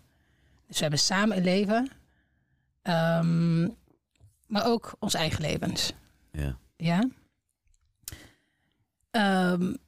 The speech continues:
Speaker 1: daarin hebben we gedeelde projecten. Het is alsof je een, eh, bedrijf gaat oprichten. Daarin heb je gedeelde projecten.
Speaker 2: Mhm.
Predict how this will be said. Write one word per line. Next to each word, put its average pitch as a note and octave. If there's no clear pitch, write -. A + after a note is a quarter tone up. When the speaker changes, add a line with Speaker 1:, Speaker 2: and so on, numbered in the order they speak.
Speaker 1:
daarin A3
hebben G#3+
we -
gedeelde A3
projecten. G3
Het -
is F#3+
alsof F#3
je F#3+
een, E3+
eh, E3
bedrijf F3+
gaat -
oprichten. E3
Daarin F#3+
heb F#3
je D3
gedeelde E3+
projecten. D#3
Speaker 2:
Mhm. D#2+